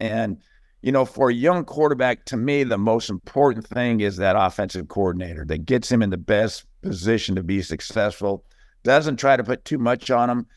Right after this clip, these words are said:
in the first couple years, stay within what he can do. And it's, you know, but then those coaches have a tough time too, because they got to win. And, you know, there's, there's a lot of quick triggers in the N F L when it comes to firing coaches these days. So the pressure's on everybody. And so,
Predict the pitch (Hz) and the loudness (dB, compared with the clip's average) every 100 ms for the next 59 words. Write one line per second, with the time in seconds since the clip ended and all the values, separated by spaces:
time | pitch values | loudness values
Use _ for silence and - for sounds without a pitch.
0 | _ - 104 95 131 127 123 - 110 107 | _ -10 -8 -4 -2 -2 0 -2 0 -2
1 | 101 107 107 107 - _ - - 135 139 | -2 0 0 -2 -10 _ -20 -2 2 2
2 | 123 123 123 117 120 117 113 101 110 107 | 2 0 0 0 -2 -4 -4 0 2 2
3 | 107 90 _ _ - - 110 107 120 82 | 0 -4 _ _ -8 -2 -2 -2 -6 -4
4 | 80 - _ - 110 147 143 135 - 160 | -6 -10 _ -8 -2 0 2 0 2 2
5 | 170 143 127 120 - 127 - 120 127 135 | 2 2 4 4 0 -2 -2 -2 -2 0
6 | 147 127 117 127 113 120 135 131 127 117 | 0 0 -2 -2 0 0 4 4 4 0
7 | 135 131 127 98 - _ - 117 117 117 | 0 0 -2 -4 -12 _ -6 -2 0 0
8 | 110 101 104 98 113 127 127 - 147 - | -2 -4 -6 -2 2 4 2 -2 -6 -4
9 | 139 131 123 117 117 117 123 117 117 117 | -2 0 0 -2 -2 0 0 0 2 2
10 | 107 107 127 113 110 85 107 110 101 117 | 2 -2 -4 -4 -6 -2 0 0 -2 0
11 | 151 107 87 85 76 87 87 - 107 101 | -2 -2 -6 -8 -4 -4 -4 -4 -4 -4
12 | - 143 143 123 117 104 110 113 87 85 | 0 0 0 -2 0 2 2 0 -2 -4
13 | 90 98 - 120 - | -4 -4 2 2 2